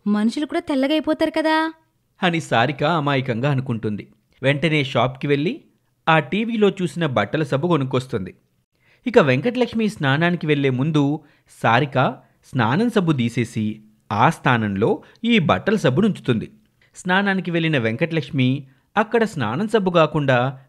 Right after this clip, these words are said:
Speaker 2: బట్టల సబ్బు ఉండటంతో ఆశ్చర్యపోతుంది. వెంటనే వెంకటలక్ష్మి సారికను పిలుస్తుంది.
Speaker 1: "సారిక, ఇక్కడ బట్టల సబ్బు ఉందేంటే?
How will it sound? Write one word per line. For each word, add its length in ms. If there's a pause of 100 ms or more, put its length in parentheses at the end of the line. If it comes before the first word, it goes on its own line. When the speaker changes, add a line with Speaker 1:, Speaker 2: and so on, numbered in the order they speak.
Speaker 2:
బట్టల 380
సబ్బు 300
ఉండటంతో 680 (260)
ఆశ్చర్యపోతుంది. 840 (480)
వెంటనే 580 (180)
వెంకటలక్ష్మి 840 (200)
సారికను 360
పిలుస్తుంది. 520 (600)
Speaker 1:
"సారిక, 840 (320)
ఇక్కడ 160
బట్టల 320
సబ్బు 240
ఉందేంటే? 720